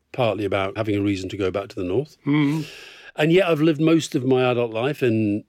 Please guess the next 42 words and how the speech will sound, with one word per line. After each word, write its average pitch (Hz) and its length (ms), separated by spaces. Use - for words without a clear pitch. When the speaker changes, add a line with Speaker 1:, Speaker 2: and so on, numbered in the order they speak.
Speaker 1:
in 120 140
Speaker 2:
Was 151 160
Speaker 1:
London. 196 180
Speaker 2:
that 160 60
how 196 80
you 202 120
selected 190 520
Burnley 185 360
Football 170 360
Club? 202 300
Speaker 1:
No, 127 360
'cause 123 140
that 135 160
was 127 240
close 135 480
to 127 100
where 113 200
we, 104 300
where 110 180
I 101 80
grew 95 220
up, 85 100
Speaker 2:
Uh-huh, 123 300
Speaker 1:
twenty 110 260
Speaker 2:
uh-huh. 98 80
Speaker 1:
miles 90 220
away. 80 320
Speaker 2:
Uh-huh. 113 180
Speaker 1:
I 139 120
feel 147 420
very 131 260
connected 123 480
back 90 180
there, 90 200
even 120 180
though 110 120
I've 101 80
never 113 180
lived 151 220
there. - 180
Speaker 2:
Mm-hmm. 120 540
Speaker 1:
Um, 101 600